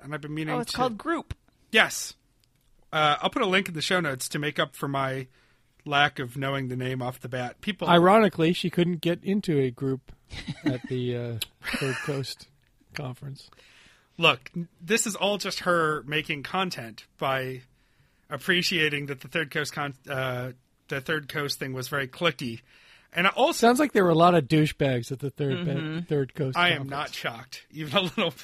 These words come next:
Speaker 1: <laughs> bit. Uh, but also, just as a, a luck thing, I think she was also a donor of the day on Monday.
Speaker 2: Yeah.
Speaker 1: 'Cause that's Rebecca Lee.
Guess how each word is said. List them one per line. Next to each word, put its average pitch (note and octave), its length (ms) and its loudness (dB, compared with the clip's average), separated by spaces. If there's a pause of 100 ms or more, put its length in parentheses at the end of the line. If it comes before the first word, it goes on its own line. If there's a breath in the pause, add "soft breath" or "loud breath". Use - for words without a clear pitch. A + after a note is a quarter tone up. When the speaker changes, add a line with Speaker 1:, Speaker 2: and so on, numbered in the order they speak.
(140)
Speaker 1:
<laughs> - 220 -20
bit. - 260 -2 (800 loud breath)
Uh, F#3 200 6
but F3+ 100 -10
also, A3 340 4
just F#3+ 240 -8
as E3 100 -4
a, D3 240 -4 (140)
a D3 300 -2 (360)
luck F3+ 300 4
thing, D#3+ 220 -2
I D#3 100 -2
think D4+ 200 -6
she A#3+ 140 -2
was F#3+ 120 -4
also F#3 240 0
a D3+ 40 -6
donor E3 300 -2
of C#3+ 120 -8
the C3+ 60 -16
day D#3 220 -2
on B2 160 -6
Monday. A2+ 400 -14 (640)
Speaker 2:
Yeah. A#3 480 -4
Speaker 1:
'Cause E3+ 120 -2
that's F3+ 300 0
Rebecca F3+ 300 0
Lee. C#4 60 0